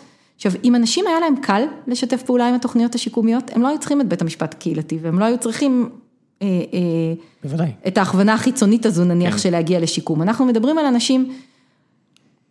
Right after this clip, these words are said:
Speaker 1: שקשה להם להיעזר בשירותים האלה, שקשה להם להירתם לשיקום, ו-,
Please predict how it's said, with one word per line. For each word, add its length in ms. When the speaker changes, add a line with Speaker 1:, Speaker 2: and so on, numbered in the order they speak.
Speaker 1:
שקשה 460
להם 220
להיעזר 340
בשירותים 520
האלה, 220
שקשה 440
להם 180
להירתם 420
לשיקום, 440
ו-, 80